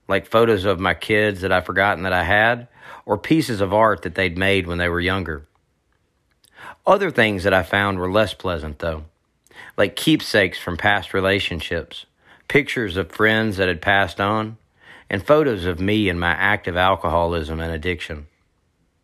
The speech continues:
This trip down memory lane got me to thinking about a line from the big book of Alcoholics Anonymous. "We will not regret the past, nor wish to shut the door on it."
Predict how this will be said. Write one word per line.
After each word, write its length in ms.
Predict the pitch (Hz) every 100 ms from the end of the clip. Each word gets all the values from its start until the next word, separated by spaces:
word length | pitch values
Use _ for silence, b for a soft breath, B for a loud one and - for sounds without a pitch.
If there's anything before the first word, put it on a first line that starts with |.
| _ _ _ _ B B B
This 180 | - -
trip 400 | - - 202 -
down 340 | 151 135 117
memory 360 | 110 123 123 104
lane 420 | 92 92 107 117
got 220 | 107 104
me 100 | 110
to 100 | 104
thinking 380 | 92 127 120 113
about 200 | 90 92
a 40 | 87
line 460 | 85 95 101 95
from 180 | 80 87
the 60 | 80
big 320 | 85 98 90
book 220 | 87 80
of 100 | 87
Alcoholics 640 | 85 80 73 82 85 82 87
Anonymous. 600 | 90 87 78 73 - - _ _ _ _ _ _ B B B
"We 100 | -
will 120 | 120 113
not 300 | 113 131 104
regret 380 | 110 107 98
the 60 | -
past, 560 | 80 85 82 78 - _
nor 360 | 92 113 127 117
wish 280 | 104 92 -
to 100 | 87
shut 260 | - 90
the 60 | -
door 280 | 85 90 85
on 120 | 80
it." 120 | 78